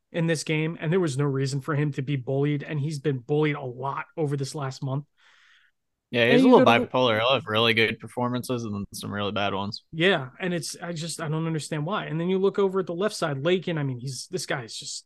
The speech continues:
Speaker 1: he's just been bad all year, right? Uh, that's a major wooden Joe. And then Dwayne Brown, who is,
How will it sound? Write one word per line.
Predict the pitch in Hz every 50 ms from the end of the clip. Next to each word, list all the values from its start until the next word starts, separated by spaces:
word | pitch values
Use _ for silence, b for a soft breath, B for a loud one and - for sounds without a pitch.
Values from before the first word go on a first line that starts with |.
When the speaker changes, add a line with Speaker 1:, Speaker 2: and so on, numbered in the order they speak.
| _ _
Speaker 1:
he's | - 170 170 143 -
just | 156 139 -
been | 143 131 123
bad | 117 120 120 113 113 - 147 175
all | - - 160 151 143
year, | 135 131 123 113 110 127
right? | 135 127 123 127 135 - b b b b b b b b b _ - -
Uh, | 160 160
that's | 175 175 196 190 - 175
a | 160
major | 160 160 160 156 143 151 147
wooden | 135 143 135 127 131
Joe. | 127 - 135 127 127 135 147
And | 143 170 196
then | 208 214 208
Dwayne | 202 208 220 220 220 180
Brown, | 208 220 208 196 180 151
who | 147 170 175 175 170 170 160
is, | - - 175 170 160 151 - - -